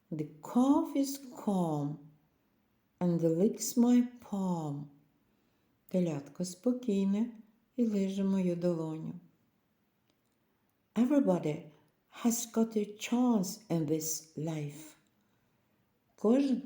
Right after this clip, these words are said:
має шанс у цьому житті. It was love at first glance, and he asked her to dance.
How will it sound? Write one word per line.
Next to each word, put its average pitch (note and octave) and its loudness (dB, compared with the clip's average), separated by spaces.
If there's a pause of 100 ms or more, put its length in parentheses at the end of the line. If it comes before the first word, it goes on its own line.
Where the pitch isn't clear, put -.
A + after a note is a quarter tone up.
має D#3 -6
шанс A#3 -2
у D#3+ -10
цьому D#3 -8
житті. D3+ -12 (1700)
It A#3+ -2 (100)
was C#4+ 10
love B3+ 4 (120)
at A#3+ 0 (180)
first C#4 0
glance, A#3+ 0 (800)
and G#3+ 6
he - -2 (160)
asked A3+ 4 (120)
her C4+ 2
to G3+ 0
dance. - 0